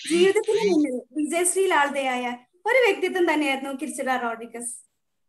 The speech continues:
യുഗപ്രതിഭകളുടെ സ്പന്ദനമായിരുന്ന കിർസിഡ തന്റെ അവസാന നാളുകളിൽ പങ്കുവച്ച ഏതാനും വാചകങ്ങളുണ്ട്. ആ വാക്കുകൾ ഇങ്ങനെയാണ്.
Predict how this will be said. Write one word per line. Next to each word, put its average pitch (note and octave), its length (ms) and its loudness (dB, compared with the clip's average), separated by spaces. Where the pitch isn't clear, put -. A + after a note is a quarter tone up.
യുഗപ്രതിഭകളുടെ G4+ 800 4
സ്പന്ദനമായിരുന്ന D4+ 800 0
കിർസിഡ C4+ 340 -12
തന്റെ A#4 140 2
അവസാന G4+ 600 2
നാളുകളിൽ C#4 380 -2
പങ്കുവച്ച B3+ 540 -6
ഏതാനും D#4+ 380 2
വാചകങ്ങളുണ്ട്. C#4 800 -2
ആ - 20 0
വാക്കുകൾ F#4 560 2
ഇങ്ങനെയാണ്. B3 560 -6